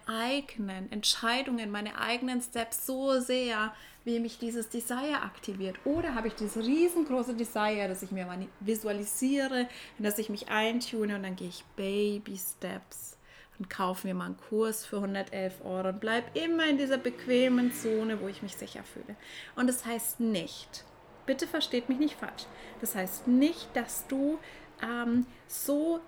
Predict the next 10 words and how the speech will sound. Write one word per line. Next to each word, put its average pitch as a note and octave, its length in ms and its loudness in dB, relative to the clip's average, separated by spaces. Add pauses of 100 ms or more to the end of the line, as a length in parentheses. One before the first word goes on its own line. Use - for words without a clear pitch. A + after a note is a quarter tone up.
riesige B3 720 4
Sprünge A3+ 480 0
machen F#3+ 340 -4
sollst, F#3 800 -4 (540)
dass G#3+ 180 -2
dein G3+ 200 0
Nervensystem G3 680 -2
komplett F3+ 460 -6
durchdreht. - 400 -8
Aber F#3 200 -6